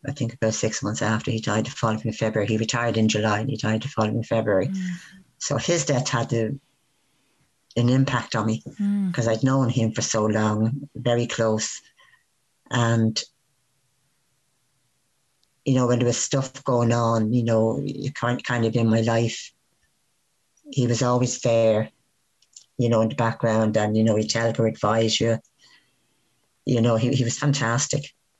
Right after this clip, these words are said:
Speaker 1: And things changed then when the other doctor took over. I always kind of felt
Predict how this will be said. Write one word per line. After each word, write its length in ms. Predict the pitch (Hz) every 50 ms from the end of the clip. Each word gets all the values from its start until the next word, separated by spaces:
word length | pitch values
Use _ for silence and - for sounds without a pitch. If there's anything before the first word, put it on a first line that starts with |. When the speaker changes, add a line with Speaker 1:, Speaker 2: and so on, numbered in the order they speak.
| _ _ _ _ _ _ _ _ _ _ _ _ _ _ _ _ _ _ _ _ _ _ _ _ _ _ _ _ _ _ _ _ _ _ _ _ _ _ _ - - -
Speaker 1:
And 480 | 123 120 117 117 117 117 117 - - - - _ _ _ _ _ _ _ _ _ _ _ _ _ _ _ _ _ _ _ _ _ _ _ _ _ _ _ _ _ _ _ _ _ _ _ -
things 280 | - 190 180 165 147 -
changed 440 | - - 147 143 143 135 - - -
then 300 | 127 123 120 117 117 117
when 200 | 117 117 113 113
the 200 | 113 113 117 117
other 280 | 110 113 117 113 110
doctor 360 | 110 - 113 110 - - -
took 280 | 110 - - 120 - -
over. 460 | 113 113 113 113 113 117 117 117 - _ _ _ _ _ _ _ _ - -
I 100 | 120 123
always 300 | 123 127 120 120 - -
kind 260 | - 117 113 113 113
of 80 | 110 110
felt 360 | - 117 117 113 113 110